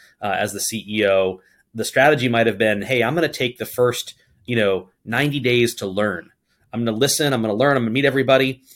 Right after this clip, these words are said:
The world has shifted now that I would say within two to four weeks, um, your new C P O, your new head of H R, um, should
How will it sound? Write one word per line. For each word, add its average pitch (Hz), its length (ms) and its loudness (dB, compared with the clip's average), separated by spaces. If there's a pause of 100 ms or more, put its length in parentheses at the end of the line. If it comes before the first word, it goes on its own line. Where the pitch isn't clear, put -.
(280)
The 123 100 2
world 151 280 6
has 131 180 -2
shifted 123 440 -2
now 107 340 2
that 104 360 -2
I 117 100 -2
would 139 140 -2
say 139 120 2
within 117 400 -2
two - 180 -2
to 170 80 4
four 127 280 2
weeks, - 480 -6 (440)
um, 107 520 -4
your 123 220 2
new 123 320 -2
C 123 240 -6
P 113 260 -2
O, 104 160 0
your 104 140 -4
new 110 100 -2
head 110 140 -2
of 107 100 -2
H 107 220 -2
R, 123 380 0 (340)
um, 101 580 0 (200)
should 135 440 -2